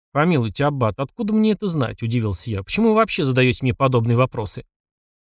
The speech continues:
«Ко мне следует обращаться отец Доминик или преподобный», — нахмурился аббат.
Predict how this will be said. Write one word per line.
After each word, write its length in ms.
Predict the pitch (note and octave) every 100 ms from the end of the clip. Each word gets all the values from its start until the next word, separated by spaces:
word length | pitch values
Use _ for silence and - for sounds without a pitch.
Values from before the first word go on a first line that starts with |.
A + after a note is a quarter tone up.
| _ _ _ _ _ _ _ _ -
«Ко 100 | C3
мне 140 | D#3+
следует 320 | - E3 D3
обращаться 560 | D3+ D3 C#3+ E3 C#3+ D3+
отец 260 | B2+ D3
Доминик 500 | B2+ C#3+ D#3+ F3+ A3
или 120 | E3 D3
преподобный», — 720 | D3 - F3+ F#3 C3 G#2+ G#2+
нахмурился 640 | A#2+ A#2+ B2+ A#2 G2 -
аббат. 240 | A#2+ A2+